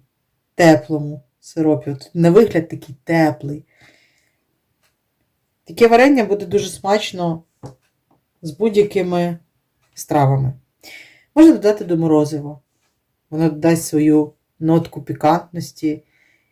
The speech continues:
і таку приємну гостринку. Спочатку, коли ти його їсиш, от просто взяти, з'їсти шматочок, воно дуже солодке, а потім дає свою гостроту.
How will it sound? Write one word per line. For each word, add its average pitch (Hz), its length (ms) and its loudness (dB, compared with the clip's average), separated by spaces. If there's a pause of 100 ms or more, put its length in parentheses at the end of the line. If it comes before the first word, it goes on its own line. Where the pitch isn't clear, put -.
(280)
і 175 80 -16
таку 208 560 0 (760)
приємну 226 440 4
гостринку. 135 680 -2 (400)
Спочатку, - 440 4
коли 226 220 6
ти 226 160 -4
його 208 600 4 (320)
їсиш, 208 500 0
от - 180 -18
просто 285 360 4
взяти, 151 580 0
з'їсти 147 400 -4
шматочок, 135 580 -8 (340)
воно 220 460 2 (100)
дуже 196 200 -8
солодке, 214 640 -2 (920)
а 185 60 -8
потім 262 580 2 (720)
дає 202 240 2
свою 202 300 -2
гостроту. 165 580 -6